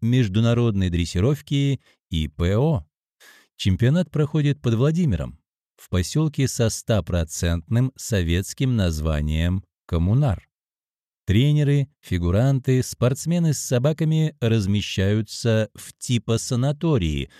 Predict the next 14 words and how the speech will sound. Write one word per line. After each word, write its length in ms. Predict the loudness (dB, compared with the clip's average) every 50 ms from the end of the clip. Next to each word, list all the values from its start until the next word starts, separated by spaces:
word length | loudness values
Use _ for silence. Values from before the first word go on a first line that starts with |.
| -20 -20 _ _
в 120 | -20 -12
красивом 640 | -6 -2 0 0 0 0 -2 -4 -2 0 0 0 0
сосновом 720 | 0 0 -2 -2 -2 -2 -2 0 0 2 2 2 0 0 0
бору. 360 | 0 0 0 0 -2 -4 -6 _ _ _ _ -20 -20 -20 _ _
Сосновый 580 | -6 -2 -2 -2 0 0 0 0 2 0 0
бор 260 | 0 0 0 0 0 -4 _ _ _
просто 400 | -4 -2 -2 -2 -4 -4 -4 -4 -4 -4
изумительный, 1120 | -4 -2 -2 -2 -2 -2 -2 0 0 0 -2 -2 -2 -2 -2 0 0 -2 -2 -4 -4 -8 _ _ _ -2
но 320 | 2 2 2 2 0 -2
санаторий — 920 | -6 -10 -4 0 0 2 2 2 0 -2 0 0 2 2 4 2 2 0 -2 -6 _ _ _ _ _ _ _
это 280 | 0 0 2 2 0 0
заброшенный 920 | 2 2 0 2 2 2 0 0 0 -2 -2 0 0 2 2 2 0 -2 _ _
детский 500 | -4 0 0 0 0 -2 -6 -4 -2 0
лагерь 520 | 0 2 2 0 0 0 0 -2 -2 -4